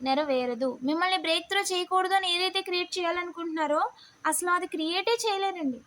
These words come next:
This is the future confirmation. మిమ్మల్ని గతంలో ఉంచాలని కూడా చాలా ట్రై చేస్తున్నారంట. గతంలో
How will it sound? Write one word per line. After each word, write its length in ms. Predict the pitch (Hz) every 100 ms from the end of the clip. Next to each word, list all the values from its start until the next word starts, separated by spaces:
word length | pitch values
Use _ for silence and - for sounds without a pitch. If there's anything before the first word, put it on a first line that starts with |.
| -
This 160 | 254 302
is 140 | 392 392
the 60 | 440 339
future 320 | 330 381 381
confirmation. 580 | 381 359 370 330 285 240 220 _ _ _ -
మిమ్మల్ని 260 | 294 349 311 269
గతంలో 300 | 285 311 370
ఉంచాలని 460 | 370 381 370 370
కూడా 180 | 359 359
చాలా 440 | 403 381 330 359 381 - -
ట్రై 200 | 311 320
చేస్తున్నారంట. 720 | 359 370 - 359 349 311 254 226 _ - - - 233
గతంలో 580 | 285 285 359 381 381 370